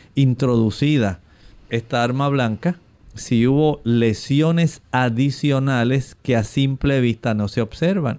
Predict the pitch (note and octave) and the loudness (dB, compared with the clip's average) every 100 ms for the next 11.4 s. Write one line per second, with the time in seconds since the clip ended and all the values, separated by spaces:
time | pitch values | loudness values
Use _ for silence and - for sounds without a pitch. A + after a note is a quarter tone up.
0 | - B2 - A#2+ C3+ D3 - - - D3 | -4 -4 -2 -2 0 -2 -4 -8 -2 0
1 | D3+ C#3+ - D#2 - - - - - - | 2 0 -6 -12 -14 -20 -20 -20 -20 -8
2 | A#2 A#2+ C#3 B2+ B2 B2+ B2+ A#2+ A#2 C3+ | -2 2 2 0 0 -2 -2 -2 0 0
3 | B2 A#2+ G2 - A2+ A#2 G#2 G2 A2 A2 | -2 -2 -4 -2 -2 0 0 -2 -2 -2
4 | C3+ E3 B2 F2+ - - - - _ C#3+ | -2 0 -2 -6 -14 -20 -20 -20 _ 0
5 | F#3 F#3+ F#3 F#3 E3+ - - - C#3+ F3 | 2 2 2 -2 -6 -10 -10 -6 -4 0
6 | D#3 C#3 A2+ C3+ C3+ A#2+ F#2 F2 - - | 2 2 0 0 0 0 -2 -6 -12 -14
7 | - G2+ G2+ G2 - B2 B2+ E3 F3+ - | -6 -2 -2 -2 0 2 2 0 -2 -12
8 | - _ _ - C3+ - A#2+ C3 D3 C3+ | -20 _ _ -18 -12 -2 0 2 0 0
9 | B2 C#3 C#3 B2 C3 - _ _ _ _ | -2 0 2 2 0 -4 _ _ _ _
10 | - D3+ F3 E3+ D#3+ E3 D#3+ D3 C#3 D3+ | -4 -2 0 -2 0 -2 -2 0 0 0
11 | C3+ B2 C#3 | -2 0 -2